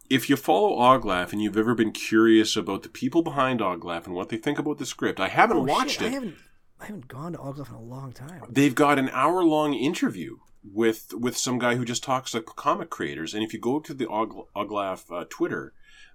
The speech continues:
Speaker 1: uh, yesterday they, they gave the link to this YouTube video where they, like, just talk to this guy about the, the show for an hour, or the, uh, the comic for an hour. I should watch that sometime.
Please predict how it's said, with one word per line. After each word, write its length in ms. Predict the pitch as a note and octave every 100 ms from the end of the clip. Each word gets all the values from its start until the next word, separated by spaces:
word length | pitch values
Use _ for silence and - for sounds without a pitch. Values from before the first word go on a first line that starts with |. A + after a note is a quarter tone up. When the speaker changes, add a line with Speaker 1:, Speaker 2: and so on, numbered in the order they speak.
| -
Speaker 1:
uh, 180 | F#2+ F2+
yesterday 720 | G2 A2+ - A2 F#2+ F2 F2
they, 360 | E2+ F2+ F2 F2+ D#2
they 120 | F2+
gave 200 | F2+ F2+
the 80 | F2+
link 220 | E2 D2+
to 80 | -
this 200 | E2+ -
YouTube 300 | G2 - -
video 300 | B1+ B1 - _ _ _ _ _ _ _ _ _ _
where 120 | F2+
they, 120 | F2+
like, 180 | E2+ D#2
just 200 | D#2+ - _ _ -
talk 180 | E2 D#2
to 80 | F#2
this 160 | G2
guy 260 | G2+ G2+ G#2+
about 300 | A2 A2+ A2+ - -
the, 300 | G2+ F#2+ -
the 100 | F2+
show 160 | - E3
for 120 | -
an 60 | -
hour, 160 | - _ -
or 80 |
the, 180 | F2+ E2+
uh, 40 | D#2+
the 100 | -
comic 320 | - - -
for 80 | -
an 60 |
hour. 140 | - - _ _ _
I 80 | -
should 160 | A2+ F2+
watch 200 | F#2 -
that 100 | -
sometime. 300 | - _